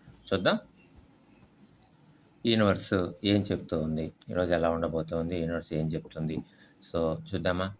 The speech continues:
So ఈరోజు అయితే ఒక లాంగ్ రీడ్ చేస్తున్నామండి. So ఫ్రెండ్స్, ఆ, చూద్దాం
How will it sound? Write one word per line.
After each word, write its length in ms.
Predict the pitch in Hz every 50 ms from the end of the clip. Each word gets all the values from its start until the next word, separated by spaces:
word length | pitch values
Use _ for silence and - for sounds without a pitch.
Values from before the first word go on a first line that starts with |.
| -
So 60 | - - 85
ఈరోజు 200 | 78 85 82 85 82
అయితే 140 | 80 - 87
ఒక 100 | 85 82 80
లాంగ్ 200 | 80 80 82 80 80
రీడ్ 180 | 80 78 78 -
చేస్తున్నామండి. 580 | 80 76 - - - 82 78 78 78 90 110 151 160 - - - - _ _ _ _ _ _ _ - - - - - _ -
So 100 | - - 90 82 -
ఫ్రెండ్స్, 340 | - 92 92 92 - - - 90 80 - - - - - _ _ _ - - - - _ _ _ _ _ _ _ -
ఆ, 60 | - 78 - - - -
చూద్దాం 280 | 104 87 80 127 -